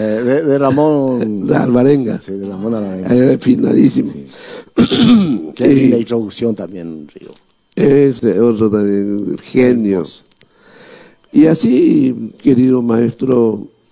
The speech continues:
Speaker 2: Comenzó el requinto.
Speaker 1: Requinto en
Speaker 3: Así
Speaker 1: Paraguay.
Speaker 3: comenzó
Speaker 2: Ya
Speaker 3: el requinto,
Speaker 2: después
Speaker 3: entonces.
Speaker 2: Palacio también ya estaba ejecutando el requinto.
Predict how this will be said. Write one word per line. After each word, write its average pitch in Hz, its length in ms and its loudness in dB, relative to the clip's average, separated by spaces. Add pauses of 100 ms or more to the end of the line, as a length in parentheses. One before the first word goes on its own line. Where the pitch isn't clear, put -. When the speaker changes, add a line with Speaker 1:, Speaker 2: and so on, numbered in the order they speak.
(640)
Speaker 2:
Comenzó 120 640 0
el 113 160 2
requinto. 104 640 -4
Speaker 1:
Requinto 98 340 -14
en 95 60 -14
Speaker 3:
Así - 240 -6
Speaker 1:
Paraguay. - 20 -2
Speaker 3:
comenzó 113 120 -6
Speaker 2:
Ya 117 200 2
Speaker 3:
el 117 340 2
requinto, 110 100 0
Speaker 2:
después 98 240 0
Speaker 3:
entonces. 110 60 -10
Speaker 2:
Palacio 101 500 0
también 92 340 -4
ya 92 120 0
estaba 95 340 -6
ejecutando 87 800 -8
el 82 80 -10
requinto. - 760 -12